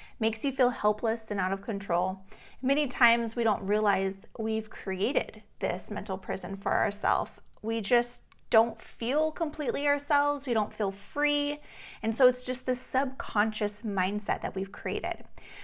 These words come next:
So here are five ways for you to know if you're living in your own mental prison.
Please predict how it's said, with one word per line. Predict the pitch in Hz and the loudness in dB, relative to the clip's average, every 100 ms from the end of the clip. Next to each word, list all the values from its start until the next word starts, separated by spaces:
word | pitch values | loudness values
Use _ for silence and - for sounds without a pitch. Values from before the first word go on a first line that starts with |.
| - | -14
So | - 269 | 6 6
here | 247 - 311 370 370 - | 6 0 2 4 6 8
are | 233 214 214 | 12 12 10
five | 214 - 240 240 262 285 | 6 2 6 8 6 2
ways | 226 196 208 185 175 185 190 - - | -2 6 6 6 2 2 0 -2 -2
for | - | 0
you | 214 240 | 2 2
to | 254 | 2
know | 233 202 185 185 | 4 6 6 4
if | 208 - | 2 2
you're | 226 214 | 2 4
living | 220 240 262 | 6 4 4
in | 277 | 4
your | 262 | 4
own | 359 415 | 4 4
mental | 208 214 | 0 -2
prison. | - - - - - | -4 -4 -2 -4 -6